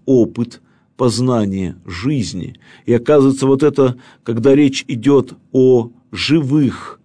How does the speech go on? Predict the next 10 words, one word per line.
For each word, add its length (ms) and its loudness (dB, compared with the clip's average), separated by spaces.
явлениях 1000 0
жизни, 760 -6
о 540 2
том, 380 0
когда 320 0
речь 240 0
касается, 580 0
ну, 60 -4
скажем, 560 -2
человека, 960 -2